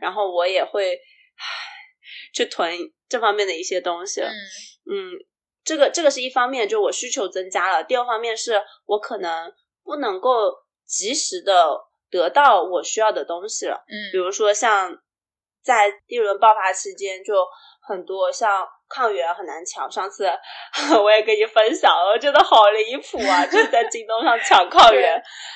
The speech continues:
Speaker 1: 还有，<clears throat> 嗯，像我朋友他们很多就是没有体温计嘛，
Speaker 2: 嗯。
Speaker 1: 然后很多的药物也很难获得，
Speaker 2: 嗯。
Speaker 1: 就是买不到。
Speaker 2: 对。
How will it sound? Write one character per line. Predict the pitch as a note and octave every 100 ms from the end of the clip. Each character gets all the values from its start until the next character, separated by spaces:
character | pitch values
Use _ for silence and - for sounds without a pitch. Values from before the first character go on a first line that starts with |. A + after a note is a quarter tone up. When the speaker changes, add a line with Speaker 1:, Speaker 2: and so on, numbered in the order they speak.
| -
Speaker 1:
还 | A#3+ A3
有， | A#3+ A3+ A3 -
<clears throat> | D#4+ E4 G3+ G#3 G#3
嗯， | G#3+ G3
像 | - B3 A3+
我 | F#3+ F3+ E3 - _ _ _ -
朋 | G3+
友 | B3 G#3+
他 | A#3+
们 | A3+
很 | B3+
多 | F3 F3
就 | G#3
是 | A3 A3 G3+ - _ -
没 | F#3+
有 | G#3 G#3 G3+
体 | G3 G#3
温 | F3+ F#3
计 | G3+ A#3
嘛， | F#3+ D3+ -
Speaker 2:
嗯。 | A3+ G3
Speaker 1:
然 | F3
后 | G#3 G3+ G3
很 | F#3 D#3+
多 | F#3 F#3+
的 | - F#3 E3+ D#3 D3+ - _ _
药 | - B3 G#3+ F#3
物 | G3+ F#3 D3+ _ _
也 | F#3+ F#3 E3 C#3+ - _ _
很 | - G#3 F3
难 | D#3 D#3 E3 F3 - _ _ _
获 | - - C#4 G#3+
得， | -
Speaker 2:
嗯。 | - G#3+ G3 A3 _ -
Speaker 1:
就 | A3
是 | G#3+ F#3+
买 | F#3 E3+
不 | -
到。 | - A3 D3+
Speaker 2:
对。 | -